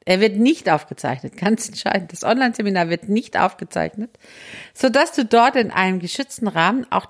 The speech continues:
deine Fragen und Themen stellen kannst. Bedeutet aber auch, sei dabei. Damit du live dabei sein kannst, klicke auf die Shownotes und dann auf den Link.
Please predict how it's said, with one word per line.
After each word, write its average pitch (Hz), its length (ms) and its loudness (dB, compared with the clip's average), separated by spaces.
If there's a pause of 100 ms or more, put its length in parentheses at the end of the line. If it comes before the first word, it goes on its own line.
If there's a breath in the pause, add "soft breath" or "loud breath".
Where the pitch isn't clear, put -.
(140)
deine 220 320 2
Fragen 220 420 -4
und 202 160 -4
Themen 190 220 -4
stellen 151 380 -6
kannst. - 420 -14 (720 loud breath)
Bedeutet 185 480 2
aber 285 380 4
auch, - 160 -6 (840)
sei 185 760 4 (480)
dabei. 208 580 2 (1040 soft breath)
Damit 165 320 2
du 170 60 2
live 165 720 0
dabei 175 360 2
sein 196 280 0
kannst, 190 520 -2 (120)
klicke 160 500 0 (120)
auf - 160 -2
die 180 140 -6
Shownotes 143 720 0 (160)
und 147 280 -4
dann 139 360 0 (100)
auf - 120 -12
den 175 180 0
Link. 151 400 -2